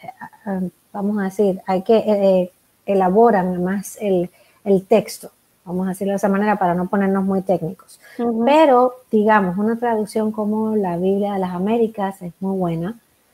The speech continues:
Speaker 1: Eh, la Biblia, la, la nueva Biblia latinoamericana de hoy, que se hizo después de la Biblia de las Américas, es muy buena también,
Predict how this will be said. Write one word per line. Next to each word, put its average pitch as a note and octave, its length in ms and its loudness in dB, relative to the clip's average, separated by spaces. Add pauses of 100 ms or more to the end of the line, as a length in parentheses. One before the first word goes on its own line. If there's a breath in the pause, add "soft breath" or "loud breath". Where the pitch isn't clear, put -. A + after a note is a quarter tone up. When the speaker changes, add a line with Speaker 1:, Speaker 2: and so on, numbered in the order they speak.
(440)
Speaker 1:
Eh, E3+ 500 -6
la F#3 140 0
Biblia, G3+ 360 0
la, F#3 280 -2
la F#3 140 -6
nueva G3+ 300 -2
Biblia G#3+ 180 2
latinoamericana F#3 880 -4
de G3 100 -2
hoy, F3+ 200 0
que A3 160 -14
se F3+ 120 -8
hizo F3+ 200 -4
después F#3 340 -4
de G3 60 -4
la F#3+ 100 -2
Biblia F#3 320 -2
de F3+ 60 -2
las F#3 140 -4
Américas, F3+ 540 -4
es F3 160 -14
muy G3 200 -4
buena F#3 280 -2
también, G#3 380 -6